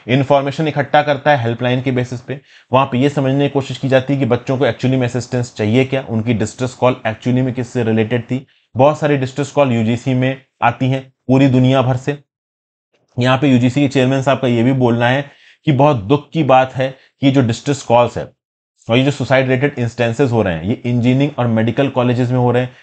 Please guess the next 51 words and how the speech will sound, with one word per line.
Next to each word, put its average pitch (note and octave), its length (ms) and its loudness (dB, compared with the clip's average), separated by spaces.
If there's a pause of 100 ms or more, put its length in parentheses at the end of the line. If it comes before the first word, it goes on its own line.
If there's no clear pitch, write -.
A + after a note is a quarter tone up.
(120)
यूनिवर्सिटीज B2+ 600 0
तो C#3+ 80 0
ऐसी C3 240 0
जगह C3 200 0
है C3+ 120 0
जहाँ B2 180 0
पे B2 60 0
बच्चे A#2 360 -2
फ्रीली B2+ 340 0
आपस B2 360 0
में B2 80 -2
एक A#2 100 -2
दूसरे A2+ 280 -4
के A#2 60 -6
साथ A#2+ 160 -2
बात G#2+ 300 0
कर A2+ 140 -4
सकें, A#2 340 -8 (240)
प्रोफेशनल A#2 460 -2
हेल्प A#2+ 280 0
मांग A#2 200 0
सकें, A#2 300 -4 (300)
लेकिन A#2 240 2
यहाँ A2+ 240 2
पे B2+ 120 -6
सुसाइड्स A2 460 -2
एक A2 180 -8
कॉम्प्लेक्स A#2+ 460 -2
और - 120 -2
मल्टीफेसेटेड G#2 760 -2
चैलेंज G#2+ 360 -2
है। A2+ 120 -4
यूजी G2+ 260 0
रेजुलेशन G2+ 560 -2 (260)
इस C3+ 140 -2
पर्टिकुलर A#2+ 420 0
मेनेस A2 300 0
को A2+ 100 -4
कर्ब A2+ 240 0
करने A2+ 320 -2
की A2 40 -6
कोशिश A2+ 260 -6
कर A2 160 -4
रहा A#2 80 0
है, A2+ 80 2
लड़ने G#2 280 -2
की A2+ 60 -2
कोशिश A2 280 -6
कर A2 160 -4
रहा A2+ 120 2
है। A2 140 -4